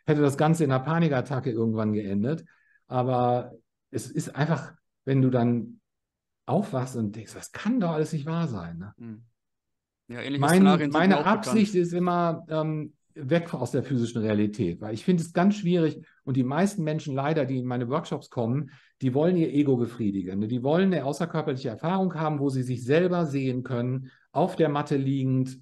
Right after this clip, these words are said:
Speaker 1: ne, damit das Ego befriedigt ist und Beweis hat. A, ist es totale Zeitverschwendung, weil in der Regel dieser Magnetismus zwischen Körper und Geist so stark ist, dass, dass die Erfahrung in dem Moment, wo der physische Körper wahrgenommen wird, ist die Erfahrung vorbei. Bang,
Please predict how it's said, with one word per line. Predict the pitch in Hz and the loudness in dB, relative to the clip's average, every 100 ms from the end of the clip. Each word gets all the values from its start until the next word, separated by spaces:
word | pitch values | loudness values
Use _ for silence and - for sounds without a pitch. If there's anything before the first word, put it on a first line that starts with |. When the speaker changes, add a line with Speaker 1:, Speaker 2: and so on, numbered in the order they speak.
| - | -6
Speaker 1:
ne, | 123 127 104 139 | -2 -2 -4 -6
damit | 127 127 139 | -2 0 0
das | 131 117 | -2 -2
Ego | 131 143 147 | -2 0 0
befriedigt | 131 131 127 131 131 120 | -2 -4 -4 -2 -2 -4
ist | 120 | -6
und | 120 123 | -4 -4
Beweis | 110 101 101 - | -4 -4 -6 -8
hat. | 85 - - - - _ _ _ _ _ - | -14 -18 -20 -20 -20 _ _ _ _ _ -4
A, | 131 185 | 2 4
ist | 139 | 4
es | 127 - | 0 -6
totale | 117 117 107 | -6 -2 -2
Zeitverschwendung, | 104 107 104 147 - 139 156 170 185 - | 0 -2 0 -2 -2 -2 2 2 2 0
weil | 123 117 117 | -2 0 2
in | 113 | 0
der | 110 | 0
Regel | 110 147 151 120 | -2 0 0 0
dieser | 113 110 | -2 -4
Magnetismus | 110 113 107 - 202 170 131 | -4 -4 -4 -4 -2 -2 -2
zwischen | - 120 107 | -4 -4 -4
Körper | - 165 170 143 | -2 -2 0 0
und | 113 120 | 0 0
Geist | 127 147 - | 0 -2 -2
so | 120 | -6
stark | - 143 147 | -2 -2 -2
ist, | 135 135 | -4 -2
dass, | 117 - - _ - | -4 -6 -18 _ -6
dass | 123 | -4
die | 131 110 | -2 -4
Erfahrung | 117 151 170 139 120 | -4 -2 0 2 2
in | 117 | 2
dem | 156 | 2
Moment, | 143 131 127 | 2 0 0
wo | |
der | 123 120 | 0 0
physische | 160 147 135 131 | -2 -6 -6 -6
Körper | 143 131 127 110 | -4 0 0 2
wahrgenommen | 143 175 127 113 113 | 2 2 2 0 0
wird, | 107 120 | 0 -2
ist | 123 120 | -2 -6
die | |
Erfahrung | 110 135 131 120 | -4 -4 -4 -2
vorbei. | 120 98 85 78 - _ _ _ _ _ - | -2 -2 -4 -8 -14 _ _ _ _ _ -2
Bang, | 139 139 135 - | 0 0 -4 -10